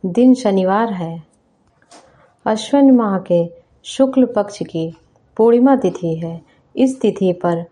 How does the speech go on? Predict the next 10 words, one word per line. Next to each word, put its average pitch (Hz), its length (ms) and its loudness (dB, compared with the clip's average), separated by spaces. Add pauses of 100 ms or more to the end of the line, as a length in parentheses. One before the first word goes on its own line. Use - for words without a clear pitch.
(300)
रेवती 208 480 2
और 175 420 0 (240)
अश्विनी 233 460 2
नक्षत्र 175 640 -2 (340)
और 196 360 0
वज्र 208 500 -2 (500)
योग 202 340 0
का 240 140 0
संयोग 190 480 -2
रहेगा। 170 480 -8